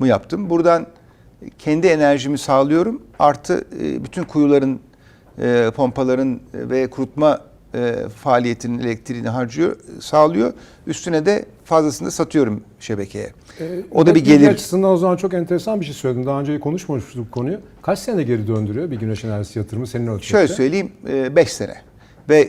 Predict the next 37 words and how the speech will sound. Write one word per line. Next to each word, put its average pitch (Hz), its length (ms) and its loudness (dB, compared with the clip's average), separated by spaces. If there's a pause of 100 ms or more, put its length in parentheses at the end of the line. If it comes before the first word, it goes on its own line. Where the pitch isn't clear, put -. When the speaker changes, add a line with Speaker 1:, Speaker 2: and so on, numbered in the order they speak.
(120)
Speaker 1:
sistem 175 420 2
yirmi 156 220 2
beş 147 140 4
sene 107 180 -2
yaşıyor. 98 320 -6
Yani 123 180 0
beş 170 180 4
senelik 123 1120 -4
elektrik 131 420 -2
parasını 117 300 -4
peşin 135 300 -4
veriyorsunuz. 95 520 -4
Sonra 139 160 -2
yirmi 139 240 0
senede 117 260 -2
bedava 113 280 4
kullanıyorsunuz. - 680 -14
Speaker 2:
Hı 104 40 -14
hı. 104 500 -6
Speaker 1:
Öyle 123 180 2
diyebiliriz. 104 560 -4 (440)
Tabii 160 160 2
biraz 147 240 4
daha 147 100 8
sürtünme 143 420 -4
maliyetleri 131 600 2
var 208 120 2
ama, 131 220 0 (140)
e, 87 160 -8
friction 123 380 -8
cost'ları 139 600 -6
yani - 260 -6
aşağı 120 260 -2
yukarı 113 240 -6
si-, - 180 -18 (140)
sistem - 460 -6
bu. 98 120 -6